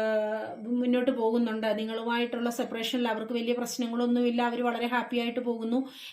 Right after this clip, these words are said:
എന്നുള്ള ഒരു എനർജിയാണ് അവരെക്കുറിച്ച് നിങ്ങൾക്ക് തോന്നുന്നത്. അത്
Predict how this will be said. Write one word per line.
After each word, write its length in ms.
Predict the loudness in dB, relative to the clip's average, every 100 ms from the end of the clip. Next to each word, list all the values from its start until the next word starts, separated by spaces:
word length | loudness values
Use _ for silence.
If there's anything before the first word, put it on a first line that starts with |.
| 0
എന്നുള്ള 500 | 6 8 10 10 10
ഒരു 240 | 8 8
എനർജിയാണ് 680 | 6 6 2 2 2 4 4
അവരെക്കുറിച്ച് 500 | 4 4 4 4 4
നിങ്ങൾക്ക് 500 | 4 4 2 2 2 2
തോന്നുന്നത്. 560 | 2 2 2 0 -2 -4 -8 -10
അത് 140 | -10